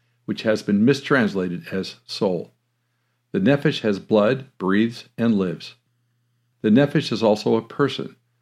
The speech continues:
the self-aware personality who is part of the divine, via the sacred ruach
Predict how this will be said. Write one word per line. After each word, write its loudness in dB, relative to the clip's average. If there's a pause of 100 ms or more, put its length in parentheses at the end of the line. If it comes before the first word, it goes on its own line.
(140)
the -4
self-aware 2
personality 0
who -4
is -8
part -2
of -8
the -2
divine, -2 (440)
via 2
the -6
sacred -4
ruach 0